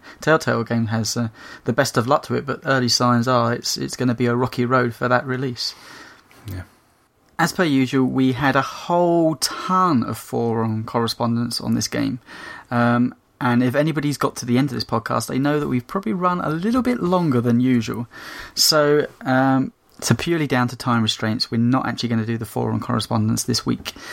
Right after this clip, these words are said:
Speaker 1: Um, although there's some fantastic correspondence now, and I would urge any-, anybody to go over to
Speaker 2: Yeah.
Speaker 1: the Cane and Rinse forum. Uh,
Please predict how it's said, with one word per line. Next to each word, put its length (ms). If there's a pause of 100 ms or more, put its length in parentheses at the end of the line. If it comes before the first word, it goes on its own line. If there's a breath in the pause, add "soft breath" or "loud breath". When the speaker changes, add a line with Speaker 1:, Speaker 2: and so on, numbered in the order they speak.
(320 loud breath)
Speaker 1:
Um, 320
although 300
there's 240
some 160
fantastic 800
correspondence 560
now, 200
and 80
I 60
would 140
urge 260
any-, 300
anybody 500
to 160
go 220
over 160
to 140
Speaker 2:
Yeah. 400 (120)
Speaker 1:
the 80
Cane 220
and 80
Rinse 160
forum. 360
Uh, 280